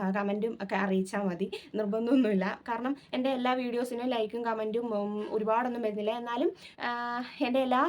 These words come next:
വീഡിയോസിനും കമൻറ്റ് ചെയ്യുന്ന കുറച്ച് പേരെങ്കിലും ഉണ്ട് കേട്ടോ. അവർക്ക്, അവർക്ക് എല്ലാവർക്കും ഒരുപാട് നന്ദി. അപ്പോൾ നമുക്ക് ഇന്നത്തെ വീഡിയോ എന്ന് പറയുന്നത് കഴിഞ്ഞ എൻ്റെ ആ ഒരു എഡിറ്റിങ്ങിൻ്റെ വീഡിയോയിൽ താഴെ, ആ,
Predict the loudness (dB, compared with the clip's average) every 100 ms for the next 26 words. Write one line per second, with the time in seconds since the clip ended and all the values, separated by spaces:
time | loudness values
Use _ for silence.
0 | 4 2 4 4 2 2 0 0 0 2
1 | 0 2 4 4 2 2 2 0 -2 -2
2 | -4 -6 -6 -10 -8 -4 -2 -2 0 0
3 | 2 2 2 2 2 2 2 2 0 -2
4 | -16 -10 -4 2 4 2 0 -2 -4 -4
5 | _ _ _ _ _ -14 -10 -8 -8 -10
6 | -10 -8 -8 -8 -10 -12 -4 0 2 2
7 | 2 4 4 4 4 2 2 0 -2 -2
8 | 0 2 4 6 4 2 0 -2 0 0
9 | -4 -20 -20 -6 0